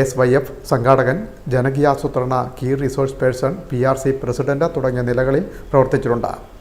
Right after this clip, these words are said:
നിരവധി സംഘടനകളുടെ ഭാരവാഹിയായും പ്രവർത്തിച്ചിരുന്ന സിറിയക് സാർ അടിയുറച്ച ഇടത്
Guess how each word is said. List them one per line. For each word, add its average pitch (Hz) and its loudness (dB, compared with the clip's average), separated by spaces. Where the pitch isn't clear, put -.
നിരവധി 180 6
സംഘടനകളുടെ 139 0
ഭാരവാഹിയായും 127 2
പ്രവർത്തിച്ചിരുന്ന 127 0
സിറിയക് 131 -2
സാർ 135 2
അടിയുറച്ച 151 2
ഇടത് 143 0